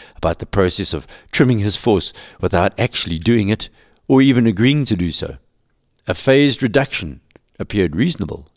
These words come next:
he said, but not when he would begin.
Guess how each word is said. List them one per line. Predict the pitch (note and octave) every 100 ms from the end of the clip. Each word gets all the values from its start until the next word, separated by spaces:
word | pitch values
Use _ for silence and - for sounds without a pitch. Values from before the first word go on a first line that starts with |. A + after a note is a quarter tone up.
| _
he | - D2+
said, | - D2+ - _ _ _ -
but | E2 _ _ _ _
not | E2 D2+ - - -
when | D2 E2 - _
he | - -
would | D2 -
begin. | - D2+ D#2+